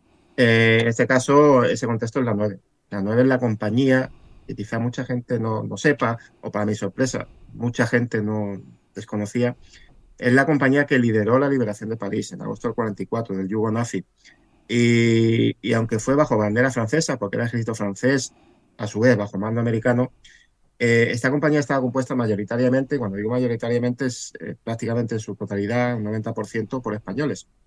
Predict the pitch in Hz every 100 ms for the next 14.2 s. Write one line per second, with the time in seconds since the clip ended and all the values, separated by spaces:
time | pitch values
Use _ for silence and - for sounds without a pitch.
0 | _ _ - 104 104 95 117 120 123 127
1 | 117 127 123 123 117 127 139 113 101 92
2 | 104 123 120 123 113 117 120 113 110 110
3 | 110 120 117 143 _ - _ _ - 120
4 | 143 131 131 135 143 147 127 123 110 -
5 | 101 131 104 92 _ _ _ _ _ -
6 | 104 107 107 107 107 104 104 101 101 -
7 | - 98 120 110 98 _ - 120 139 147
8 | 139 113 98 101 117 - _ - - _
9 | _ 131 117 113 113 107 110 123 143 147
10 | 143 - 135 139 143 - 123 113 104 -
11 | - 120 131 127 127 127 123 131 123 123
12 | 120 120 123 123 143 110 101 98 - -
13 | 104 131 120 110 107 98 98 95 92 92
14 | 123